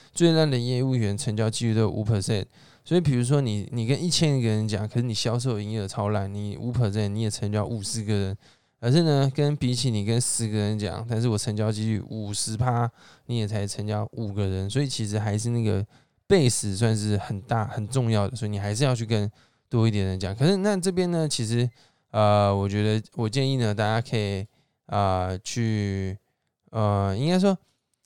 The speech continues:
我，你，你也不，你，你可以去想一个，就是说，呃，一个简单的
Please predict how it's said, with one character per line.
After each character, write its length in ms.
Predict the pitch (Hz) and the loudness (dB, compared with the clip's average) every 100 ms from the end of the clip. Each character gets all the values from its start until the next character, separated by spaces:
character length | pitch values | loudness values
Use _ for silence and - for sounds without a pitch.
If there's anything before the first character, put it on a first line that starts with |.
| - _ _ _ | -20 _ _ _
我， 140 | 156 | -4
你， 220 | 151 151 147 | 0 0 0
你 300 | 156 208 233 | 2 4 4
也 80 | |
不， 160 | 123 - - | 0 -2 -2
你， 320 | 175 208 170 | 0 0 0
你 180 | 175 160 | 0 0
可 160 | 147 202 | 4 4
以 160 | 151 | 4
去 240 | 131 180 156 | 2 2 2
想 420 | - 120 104 98 | 2 2 0 -2
一 180 | 104 104 | -2 -2
个， 160 | 101 | 0
就 80 | 104 | 2
是 180 | 110 110 | 2 2
说， 480 | 110 104 101 104 107 - | 2 4 4 2 -2 -4
呃， 580 | 107 110 107 101 101 101 _ _ _ - - | 2 6 6 6 2 0 _ _ _ -20 -8
一 120 | 127 | 0
个 160 | 120 113 101 | 4 4 2
简 280 | - 127 110 | 0 0 0
单 240 | 113 131 | 0 0
的 120 | 131 | 0